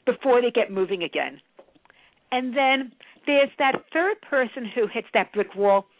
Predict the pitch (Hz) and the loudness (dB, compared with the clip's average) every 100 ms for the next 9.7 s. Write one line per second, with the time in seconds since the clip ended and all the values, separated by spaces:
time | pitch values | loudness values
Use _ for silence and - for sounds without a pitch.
0 | - - - 262 247 240 302 302 359 339 | -20 -20 -6 -2 -2 -4 0 2 2 2
1 | 330 320 - 254 - 254 311 277 277 277 | -4 -6 -4 -6 -4 -4 -4 0 2 2
2 | - - 190 - 254 214 262 254 - - | -2 -8 -10 0 0 2 0 0 -4 -10
3 | 208 220 240 247 240 247 - 247 254 254 | -6 0 0 0 -4 -8 -8 -8 -2 -2
4 | - - - _ 311 349 415 415 370 330 | -4 -18 -20 _ 0 2 2 0 -2 -4
5 | 294 240 285 277 262 254 233 233 - - | -6 -6 -4 -4 -8 -8 -6 -8 -8 -2
6 | 311 339 - 285 277 269 277 233 247 190 | 0 0 -4 -4 -4 -4 -10 -2 -2 0
7 | 208 247 233 196 - - - 247 262 285 | 0 0 -2 -8 -16 -12 -4 0 0 0
8 | 311 269 247 - 240 247 247 240 214 - | -2 0 0 0 -6 -6 -6 -6 -8 -14
9 | - 247 233 240 - 160 151 | -4 2 2 0 -4 -6 -6